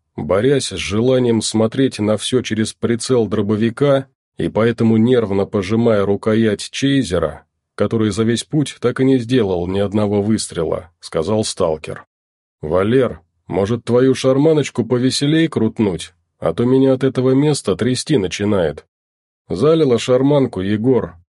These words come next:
Теперь только лесника дождаться или обратно в схрон идти разбирать», грустно ответил Валера. Они стояли, молча прислушиваясь к тишине и соображая, что делать.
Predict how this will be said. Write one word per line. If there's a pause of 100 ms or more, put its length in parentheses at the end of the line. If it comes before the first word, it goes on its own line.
(120)
Теперь
только
лесника
дождаться
или
обратно
в
схрон
идти
разбирать», (320)
грустно
ответил
Валера. (720)
Они
стояли,
молча
прислушиваясь
к
тишине
и
соображая,
что
делать.